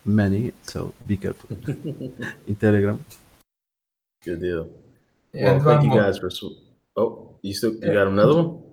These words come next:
Speaker 3: Yeah, just one more thing, that we have a lot of contribution game, so I really would like to invite, uh,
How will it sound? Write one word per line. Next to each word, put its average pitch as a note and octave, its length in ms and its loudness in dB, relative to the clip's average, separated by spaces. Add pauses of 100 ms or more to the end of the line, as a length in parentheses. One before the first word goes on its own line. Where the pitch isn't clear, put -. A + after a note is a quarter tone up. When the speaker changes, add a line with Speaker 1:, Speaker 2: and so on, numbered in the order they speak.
(640)
Speaker 3:
Yeah, D#3 320 6
just - 300 -2
one C#3+ 180 2
more B2+ 180 6
thing, B2 300 4
that A#2+ 260 6
we B2 120 2
have A#2+ 200 6
a A#2 60 4
lot A#2+ 240 2
of A2+ 160 -2
contribution A2 840 -2
game, A2 340 0 (340)
so - 300 -4
I A2+ 120 4
really A#2 280 2
would A2+ 200 -2
like A2 300 -2
to A#2 160 -4
invite, A2+ 600 -2 (640)
uh, G#2+ 640 0